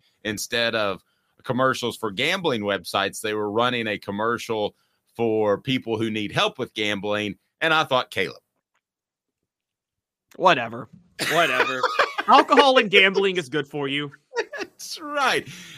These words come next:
Speaker 1: It doesn't say anything in the Bible about not gambling.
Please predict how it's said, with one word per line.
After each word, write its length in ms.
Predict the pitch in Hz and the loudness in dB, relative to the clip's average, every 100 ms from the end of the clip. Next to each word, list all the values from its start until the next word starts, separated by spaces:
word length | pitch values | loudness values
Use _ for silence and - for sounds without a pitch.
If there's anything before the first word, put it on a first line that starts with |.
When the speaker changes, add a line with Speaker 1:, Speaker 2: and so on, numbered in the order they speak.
| - | -6
Speaker 1:
It 60 | 120 | -4
doesn't 240 | 135 139 | -2 -2
say 140 | 156 | -2
anything 260 | 160 151 156 | 0 0 -2
in 60 | 151 | 0
the 60 | |
Bible 420 | 123 151 240 110 | 2 2 0 -2
about 260 | 87 82 - | -2 -4 -6
not 180 | 82 65 | -8 -10
gambling. 480 | 71 65 65 78 | -12 -12 -14 -16